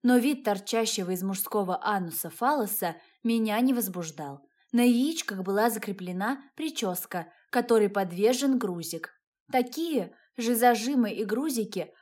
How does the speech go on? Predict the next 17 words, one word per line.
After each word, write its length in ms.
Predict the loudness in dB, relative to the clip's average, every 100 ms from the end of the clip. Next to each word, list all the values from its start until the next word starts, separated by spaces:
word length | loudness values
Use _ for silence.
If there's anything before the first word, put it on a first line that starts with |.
| -8
красовались 800 | -4 0 2 2 2 2 0
на 100 | -4
сосках 520 | -4 -4 -4 -6 -6 -4
бедолаги. 760 | -4 -2 -2 -4 -8 -12 -18 _
Я 200 | 4 6
медленно 480 | 6 6 4 0 0
обходила 540 | 0 -2 0 2 0
тела, 440 | 0 0 0 -2 -4 -12 -10
стараясь 560 | -2 2 6 4 4
уловить 580 | 0 2 2 2 -2 -6 -14 _
малейшие 640 | 0 4 4 4 2 -4
движения 580 | -4 -6 -4 0 2 2
грудной 380 | 2 0 0 -2
клетки. 580 | -4 -8 -10 -12 -18 -18 _ _
Очень 280 | -4 0 2
хотелось 500 | 2 0 4 4 2
верить, 520 | -2 -4 -4 -6 -10